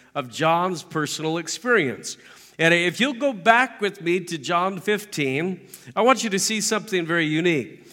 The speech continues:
Uh, just days before, Jesus had told his disciples that they would bear witness because they had been with Jesus. And the Comforter, the Holy Spirit,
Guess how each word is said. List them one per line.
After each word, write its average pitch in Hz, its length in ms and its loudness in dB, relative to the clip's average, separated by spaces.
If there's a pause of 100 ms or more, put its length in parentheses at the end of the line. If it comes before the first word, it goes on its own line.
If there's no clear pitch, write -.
(180)
Uh, 147 220 4
just 143 600 0
days 220 420 0
before, 185 840 -4 (520)
Jesus 202 640 0
had 185 240 0
told 226 320 -4
his 262 160 -6
disciples 156 880 -2 (400)
that 170 220 -2
they 247 160 6
would 202 280 0
bear 226 240 2
witness 165 600 0
because 208 800 -4
they 170 140 0
had 180 140 -4
been 156 200 -2
with 185 180 -2
Jesus. 202 840 -6 (600)
And 175 200 0
the 180 60 0
Comforter, 143 760 -2
the 135 140 -4
Holy 208 360 0
Spirit, 143 600 0